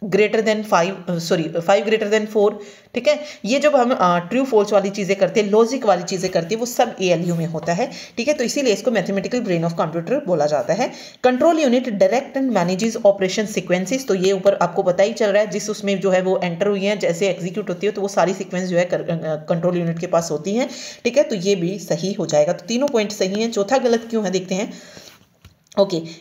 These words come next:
एएलयू जो है वो responsible for, for taking the input, converting it into a signal and storing into for further processing। नहीं, कभी भी नहीं, एएलयू जो है इसके लिए, अ, responsible नहीं होता है। ओके, एएलयू जो है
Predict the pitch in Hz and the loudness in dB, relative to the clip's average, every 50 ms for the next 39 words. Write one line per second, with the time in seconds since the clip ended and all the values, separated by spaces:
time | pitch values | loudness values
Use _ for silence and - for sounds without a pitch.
0 | - - 226 240 254 254 277 294 339 320 285 269 226 247 262 262 240 226 233 - | -2 2 4 4 4 4 2 2 0 2 2 4 4 4 4 4 4 2 0 -2
1 | 247 233 220 214 269 277 285 269 254 202 196 196 190 - - 214 214 208 220 220 | -2 -2 0 0 2 2 4 4 6 4 4 0 -2 -4 0 2 2 2 2 0
2 | 220 - - 208 180 226 233 233 214 202 - 185 185 185 170 180 220 208 - - | -2 -2 -4 -2 0 0 0 2 2 2 0 0 -2 -2 -2 -4 -4 -6 -6 -16
3 | - - - 196 190 185 202 202 202 277 240 226 - 214 202 208 - 202 202 202 | -6 0 2 2 6 6 4 4 4 -2 -6 -4 -6 -6 -6 -4 -4 -2 -2 -2
4 | 196 185 208 208 202 202 208 170 180 202 214 220 220 - 226 196 180 190 208 214 | 0 2 0 0 0 0 -2 0 2 2 2 0 0 2 4 4 4 4 2 -2
5 | 202 202 202 208 - 196 196 - 196 165 165 165 180 170 165 156 147 - 156 147 | -2 -4 -4 0 2 2 2 4 2 0 2 0 -2 -2 -2 -4 -4 -4 -6 -6
6 | - 156 175 196 226 208 170 - - 220 196 185 233 262 240 269 247 208 175 190 | -6 -6 -2 -2 -2 -2 -2 2 2 2 2 2 -2 0 0 0 -2 -2 -2 -4
7 | 247 - - - - - - 202 214 233 247 247 285 294 294 226 240 220 233 220 | -6 -8 -12 -14 -10 -2 2 4 4 4 2 2 2 0 0 0 0 0 -2 -2
8 | - - - - 226 226 226 220 - 185 180 175 175 165 214 - - 214 202 196 | -2 -4 -4 -2 0 2 2 4 4 4 4 4 4 2 0 -2 -2 -2 -2 0
9 | 208 233 226 220 202 175 165 170 160 220 233 226 220 170 - - 151 151 156 - | 0 0 0 0 0 0 -2 -2 0 -2 -2 0 0 -2 -2 0 -2 -2 -2 -4
10 | 170 135 - - - - _ _ _ _ _ _ _ _ _ - 175 170 269 302 | -6 -8 -8 -12 -20 -20 _ _ _ _ _ _ _ _ _ -10 -6 -2 -2 -2
11 | 285 - - - - - _ _ _ _ _ _ _ _ _ _ _ _ _ _ | -2 -4 -18 -20 -20 -20 _ _ _ _ _ _ _ _ _ _ _ _ _ _
12 | _ _ _ _ _ _ _ _ _ _ _ - 190 196 208 214 214 233 247 240 | _ _ _ _ _ _ _ _ _ _ _ -2 0 2 2 2 0 -2 -2 -2
13 | 226 208 208 269 - - - - | 2 2 2 2 0 -4 -16 -20